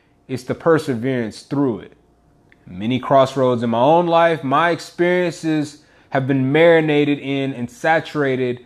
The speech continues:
by great amounts of fear, but also trust and faith. I look back at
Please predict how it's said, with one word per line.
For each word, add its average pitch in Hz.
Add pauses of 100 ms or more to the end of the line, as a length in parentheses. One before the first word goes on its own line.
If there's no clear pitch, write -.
(160)
by 110
great 127
amounts 127
of 110
fear, 135 (420)
but 139
also 139
trust 196
and 165
faith. 110 (760)
I 107
look 117
back 131
at 120